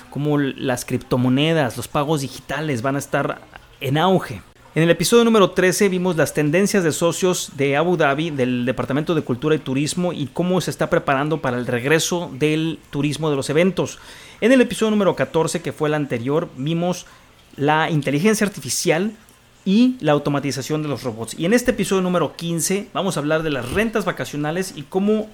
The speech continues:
le van a hacer frente a estos nuevos vientos en contra en el mercado. Más alquileres vacacionales hacen frente a nuevos eventos.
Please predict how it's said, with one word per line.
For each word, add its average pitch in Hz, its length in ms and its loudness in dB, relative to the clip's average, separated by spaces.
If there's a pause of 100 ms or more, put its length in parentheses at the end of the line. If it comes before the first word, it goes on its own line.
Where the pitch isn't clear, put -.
(120)
le 151 120 -2
van 160 160 -2
a 165 40 0
hacer 156 220 -8
frente 165 600 -4
a 123 180 -4
estos 180 320 -4
nuevos 160 340 -4
vientos 151 440 -6
en 127 120 -4
contra 147 360 -6
en 143 60 -2
el 127 120 -4
mercado. 110 500 -10 (580)
Más 214 200 2
alquileres 202 400 4
vacacionales 165 560 2
hacen 151 240 -2
frente 160 520 -2
a 139 40 -8
nuevos 135 340 -2
eventos. 160 480 -2